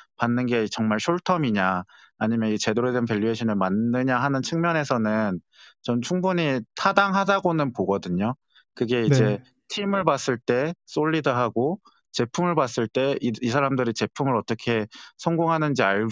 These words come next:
Speaker 1: 알고 있고 이게 엄청난 밸류잖아요. 거기 플러스 타겟하는 마켓이 그 프로토콜적인 포텐셜을 봤을 때 성장 가능성을 곱해보면은 그 밸류에이션이 말이 안 되는 밸류에이션은 아니고,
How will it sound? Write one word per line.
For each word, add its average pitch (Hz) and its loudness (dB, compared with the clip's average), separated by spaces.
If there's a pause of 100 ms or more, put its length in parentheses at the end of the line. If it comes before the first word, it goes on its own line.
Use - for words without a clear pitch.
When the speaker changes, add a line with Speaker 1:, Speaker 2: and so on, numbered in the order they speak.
Speaker 1:
알고 107 0
있고 113 -2
이게 123 0
엄청난 156 0
밸류잖아요. 104 0 (340)
거기 123 -2
플러스 185 -2 (200)
타겟하는 170 0
마켓이 123 -2 (400)
그 117 -4
프로토콜적인 143 -2
포텐셜을 165 -2
봤을 110 -4
때 151 -2 (300)
성장 165 -2
가능성을 117 0
곱해보면은 98 -2 (360)
그 156 -2
밸류에이션이 143 0
말이 104 2
안 92 0
되는 104 0
밸류에이션은 98 0
아니고, 135 -2